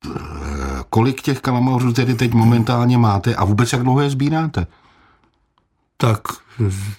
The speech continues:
Speaker 2: sbírá, jestli se sbírání, sbíráním navi-, nazývá taky, eh, ta část, která vlastně nebylo sběrem, ale, ale čekalo to na půdě na nové oblo-,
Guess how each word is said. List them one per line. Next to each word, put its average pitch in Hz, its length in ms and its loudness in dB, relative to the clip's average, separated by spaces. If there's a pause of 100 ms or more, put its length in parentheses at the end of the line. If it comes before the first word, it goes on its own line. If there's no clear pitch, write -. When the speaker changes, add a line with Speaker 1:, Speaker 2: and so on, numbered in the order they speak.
(580)
Speaker 2:
sbírá, 135 580 2 (540)
jestli 123 320 2
se 135 160 0
sbírání, 135 840 2 (460)
sbíráním 127 760 4
navi-, 117 360 4
nazývá 117 520 4
taky, 117 420 0 (560)
eh, 107 200 2
ta 110 180 0 (360)
část, 110 520 0
která 107 600 2 (180)
vlastně 117 380 4
nebylo 120 720 2
sběrem, 113 540 4
ale, 113 400 2
ale 113 300 4
čekalo 110 480 2
to 117 120 0
na 110 100 4
půdě 113 480 2
na 110 180 4
nové 110 320 4
oblo-, 107 460 2